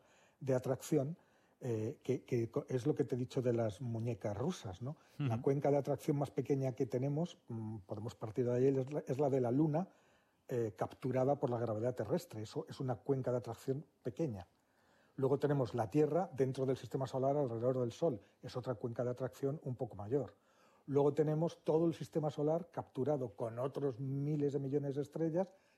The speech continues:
Speaker 1: por la gravedad de la galaxia dando vueltas alrededor de la galaxia. Claro, el Sol tarda un año, eh, la Tierra tarda un año en darle una vuelta entera al Sol, ¿no? Que es, eh, es el
Speaker 2: Sí.
Speaker 1: año que tenemos, ¿no?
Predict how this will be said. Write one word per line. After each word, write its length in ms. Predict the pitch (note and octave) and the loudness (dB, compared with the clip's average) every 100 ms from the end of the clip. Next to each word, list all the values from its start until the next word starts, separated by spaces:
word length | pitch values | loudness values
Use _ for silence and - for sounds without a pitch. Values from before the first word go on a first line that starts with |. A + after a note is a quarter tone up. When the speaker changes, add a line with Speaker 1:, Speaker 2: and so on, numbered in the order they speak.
| _ - | _ -4
Speaker 1:
por 200 | C#3 B2+ | -2 0
la 140 | A#2+ | 0
gravedad 500 | A#2+ A2+ A2 B2 C#3+ | -2 -4 -2 -2 -2
de 120 | B2+ A#2 | -2 -4
la 120 | A2 | -2
galaxia 500 | A#2+ C#3+ - D#3 C3+ | -2 -2 -4 -4 -4
dando 280 | B2 C3+ B2 | -2 0 0
vueltas 520 | B2 D#3 C3+ C#3+ E3 _ _ _ _ | 4 2 2 -6 -12 _ _ _ _
alrededor 480 | D3+ B2+ A#2+ A2+ B2+ | -6 -4 -2 0 0
de 100 | C3 | 2
la 100 | A#2+ | 0
galaxia. 520 | G2+ C3+ F3+ - G2 - _ _ - | -2 -4 -6 -12 -20 -20 _ _ -2
Claro, 260 | C3+ A#2+ | -2 0
el 160 | A#2+ G2+ | -4 -4
Sol 340 | - E3 G3+ - _ _ _ - | 2 4 2 -4 _ _ _ 0
tarda 420 | D3+ C#3+ D#3 - | 2 4 2 2
un 140 | D3 C#3 | 0 2
año, 380 | D#3+ D#3+ E3+ - _ | 4 4 2 -4 _
eh, 180 | B2+ A#2 | -2 0
la 140 | A2+ | 0
Tierra 300 | A2 D#3 E3 | 2 2 4
tarda 200 | D3+ C#3 | 2 2
un 120 | C#3 | 2
año 320 | D3 D3 D#3+ D#3 | 2 2 0 -2
en 140 | A#2 | -4
darle 360 | B2+ B2 C3 B2+ | -2 0 2 2
una 160 | B2 | 0
vuelta 300 | A#2+ B2 A2+ | 0 -2 -2
entera 400 | A2+ A2 A2 G2 F#2+ | -6 -4 -6 -8 -12
al 120 | G#2+ | -12
Sol, 260 | F#2+ G2 F#2 | -12 -14 -12
¿no? 120 | C3 - | -14 -12
Que 80 | |
es, 100 | G#2 | -14
eh, 540 | - A2 G2+ F#2+ F#2 A2 | -12 -12 -12 -12 -14 -14
es 140 | G2+ | -12
el 80 | G2+ | -10
Speaker 2:
Sí. 100 | G2 | -8
Speaker 1:
año 140 | F#2+ A2+ | -6 -8
que 80 | |
tenemos, 400 | G2 C#3+ C3+ F2+ | -6 -6 -6 -8
¿no? 120 | C3+ | -10